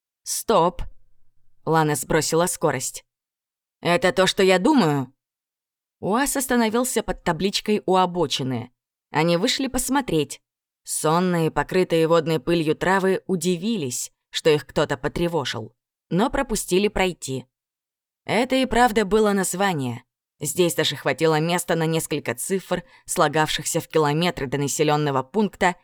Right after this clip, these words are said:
если ехать по нарисованной стрелке. Какое-то время все втроём стояли в тишине, созерцая указатель. «У кого-нибудь хорошо с географией?» —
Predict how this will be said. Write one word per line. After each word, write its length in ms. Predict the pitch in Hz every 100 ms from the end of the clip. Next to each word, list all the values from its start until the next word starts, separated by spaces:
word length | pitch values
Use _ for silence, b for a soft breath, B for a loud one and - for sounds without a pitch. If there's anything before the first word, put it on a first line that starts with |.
| b
если 340 | - 302 - 165
ехать 440 | 160 185 170 170
по 80 | 175
нарисованной 640 | 165 147 143 165 156 156
стрелке. 640 | 147 - 165 151 120 - - _ _ b b b _ _ _ _
Какое-то 520 | 175 170 247 247 214
время 280 | 233 233 208
все 200 | - 226
втроём 360 | - 202 208
стояли 420 | 196 - 190 190
в 80 | 180
тишине, 460 | - 165 175 185 220
созерцая 680 | - 160 151 - 180 165 170
указатель. 760 | 160 185 185 170 123 120 127 _ _ _ _ _ _ _ _ _ _ _ _ _ _ -
«У 120 | 180
кого-нибудь 560 | 196 196 196 185 185
хорошо 400 | - 202 196 -
с 80 | 311
географией?» — 840 | 185 165 160 165 151 165 160 151